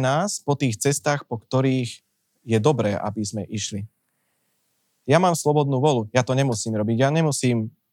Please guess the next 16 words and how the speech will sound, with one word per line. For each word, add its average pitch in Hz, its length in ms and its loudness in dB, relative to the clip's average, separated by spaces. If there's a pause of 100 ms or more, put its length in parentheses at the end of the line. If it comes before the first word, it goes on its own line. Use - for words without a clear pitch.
(880)
ja 185 160 6
nemusím 196 320 4
ani 127 160 2
sem 135 240 0
prísť 123 280 0
v 117 100 0
nedelu. 104 200 -2 (1080)
Ja 147 80 2
by 160 160 2
som 165 160 2
kľudne 202 240 2
mohol 123 240 2
povedať, 120 440 0
že 110 40 0
sem 117 160 0
neprídem. 104 540 -4